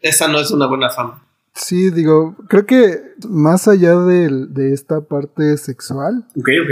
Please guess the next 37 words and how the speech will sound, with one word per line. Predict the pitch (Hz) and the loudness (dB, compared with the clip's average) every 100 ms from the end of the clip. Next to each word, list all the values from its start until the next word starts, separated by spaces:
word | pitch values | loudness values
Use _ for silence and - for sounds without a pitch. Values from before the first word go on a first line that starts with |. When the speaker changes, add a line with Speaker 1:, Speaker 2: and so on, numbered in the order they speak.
| 180 | -2
Speaker 2:
creo | 143 - | -4 -2
que | 160 165 165 | 0 4 4
el, | 143 135 | 4 0
el | 147 139 131 | -2 -4 -2
proyecto | - 135 139 143 190 | -2 -2 -2 -2 -2
explora | 139 - - 151 165 | -2 -8 -2 2 2
también, | 165 143 143 147 151 156 139 - | 0 0 0 0 0 0 -2 -6
eh, | - 143 143 - | -12 -12 -12 -12
lo | 143 139 131 | -10 -10 -12
psicológico, | - 135 139 143 151 - - 127 | -14 -12 -6 -4 -4 -6 -12 -12
¿no? | 139 151 | -8 -8
O | |
sea, | 147 143 139 131 - | -6 -6 -8 -10 -2
Speaker 3:
Sí. | - 143 | 2 2
Speaker 2:
el | 135 139 131 | 2 -2 -6
qué | - | -2
implica | 151 151 156 151 151 160 156 | 0 0 0 -2 0 0 0
saber | 156 139 127 139 147 | -2 -6 -4 -2 0
lo | 151 | 0
que | 147 | 0
el | 131 | -4
otro | 135 131 151 147 | -4 -2 -2 -2
piensa, | 139 156 185 143 - - | -2 -2 -2 -6 -14 -16
eh, | 139 139 - 135 - | -14 -12 -14 -14 -6
qué | 160 | -6
tiene | 151 170 175 | -2 0 2
en | 165 | 0
su | 151 | -2
mente, | 131 143 151 156 147 139 - _ _ _ | -6 -4 -4 -4 -2 -4 -6 _ _ _
qué | 143 | -4
esconde, | 151 139 - 147 190 220 262 - - | -4 -4 -6 0 2 2 2 -2 -6
y | 147 135 | -4 -4
si | - 135 | -6 -8
estás | 131 - 151 226 | -8 -2 0 2
dispuesto | 202 - 160 156 160 | -2 0 -2 0 -2
a | |
saber | 147 127 135 139 | -2 -4 -4 -6